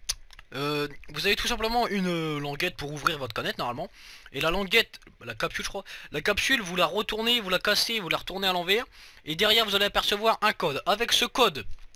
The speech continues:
très important, faites ce que je vous dis. Vous allez sur le site Call of Duty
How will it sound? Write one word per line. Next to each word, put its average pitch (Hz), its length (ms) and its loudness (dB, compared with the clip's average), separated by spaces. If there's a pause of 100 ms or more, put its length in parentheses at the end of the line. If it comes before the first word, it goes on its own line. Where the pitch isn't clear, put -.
très 269 340 6
important, 240 500 4 (380)
faites 185 160 -2
ce - 60 -2
que 208 80 2
je 175 60 -2
vous 190 120 -6
dis. 185 160 -6 (880)
Vous 165 320 -2
allez 233 140 6
sur 240 160 4
le 247 80 2
site - 240 2
Call 247 200 4
of 208 120 0
Duty 196 340 -2